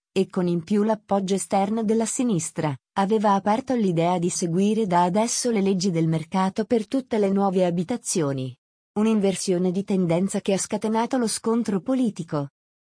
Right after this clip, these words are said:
La sfiducia è stata votata da centottantuno deputati su trecentoquarantanove. Storia politica. Arrivato al potere nel duemilaquattordici, ha dimostrato negli ultimi anni una grande capacità di sopravvivenza alle crisi politiche.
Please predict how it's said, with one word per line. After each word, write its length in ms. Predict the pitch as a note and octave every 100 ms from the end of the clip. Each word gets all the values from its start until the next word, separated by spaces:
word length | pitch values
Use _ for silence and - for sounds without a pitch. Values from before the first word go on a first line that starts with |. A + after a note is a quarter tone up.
| F3+
La 160 | F3+
sfiducia 520 | G3 - F#3 E3+ F#3+
è 20 | F3
stata 360 | - F#3+ G#3+
votata 440 | G#3 C4 C#4 A3 G#3
da 120 | G3+
centottantuno 1000 | G#3 A#3+ B3 A#3 A3 G#3+ G#3+ A#3+ B3+ B3
deputati 560 | G#3 G3+ G#3+ A#3 A3+
su 180 | A#3 A3
trecentoquarantanove. 1400 | G#3 G3+ G3 F#3 G3 G#3 B3 B3 C4 C4 C4 B2+ A#2+ A2 _ _ _ _ _ _
Storia 460 | - - F#3 F#3 E3+
politica. 640 | E3+ E3 D#3+ E3 E3 D#3+ _ _ _ _ _ _ -
Arrivato 540 | G3+ G#3 G#3 B3 A3+
al 100 | F#3
potere 340 | F3+ E3+ G3+
nel 200 | G3 F#3
duemilaquattordici, 1200 | E3 F3+ F#3+ G#3+ G3+ G#3 - G#3+ F3 C3 C3+ D3 B2+ _ -
ha 120 | F#3
dimostrato 680 | F#3 G3+ G3+ - G#3+ G#3 A#3
negli 240 | A3+ G3+
ultimi 420 | G3+ G3 A3+ G#3
anni 340 | F#3+ D#3 D3+ E3
una 140 | D#3+
grande 440 | D#3 E3+ G3 G3+ F3
capacità 560 | F3 A3 G#3 G#3+ A3+
di 120 | G#3
sopravvivenza 840 | G#3 - F#3+ F#3+ F3 F#3 F#3+ G#3 G#3+
alle 160 | F#3 F3
crisi 400 | G3+ A3 G3+ A3
politiche. 640 | A#3 A3+ D#3 D3+ D#3 C3+